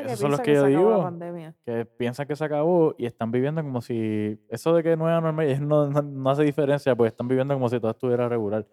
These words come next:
Speaker 1: Exacto.
Speaker 2: Ahora, les afecta obviamente la, la, la orden ejecutiva, cada vez que, que, que hay un cambio, pues si, si te cierran ahora mismo los restaurantes a tal hora, por más que tú quieras actuar como que no hay pandemia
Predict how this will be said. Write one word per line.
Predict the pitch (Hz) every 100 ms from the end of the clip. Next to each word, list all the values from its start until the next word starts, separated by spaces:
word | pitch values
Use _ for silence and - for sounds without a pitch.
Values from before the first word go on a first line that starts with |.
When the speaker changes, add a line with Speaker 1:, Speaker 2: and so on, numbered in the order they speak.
| _ -
Speaker 1:
Exacto. | 196 180 175 _
Speaker 2:
Ahora, | 113 120 123 107
les | 107
afecta | 104 107 - 147
obviamente | 139 127 156 175 143
la, | 117
la, | 101 113 107 104 101 98 98 92
la | 98
orden | 104 104 110
ejecutiva, | 104 101 - - 147 156 151 139 131 127 120 _ _
cada | - 104 110
vez | 110 110
que, | 117 110 101
que, | 110 107 104 101 101 101
que | 113
hay | 107 110
un | 107
cambio, | - 143 147
pues | 117
si, | 110 107 98
si | -
te | 104
cierran | 98 107 123
ahora | 120 110
mismo | 110 113 117
los | 107
restaurantes | 107 - 110 110 113 110
a | 104
tal | 107 117
hora, | 131 120 107 _ _ _ _ _ _ _ _
por | 123
más | 117 117
que | 147
tú | 139
quieras | 135 143 135
actuar | 131 135 131
como | 131 123
que |
no | 117
hay | 120
pandemia | - 117 117 127 120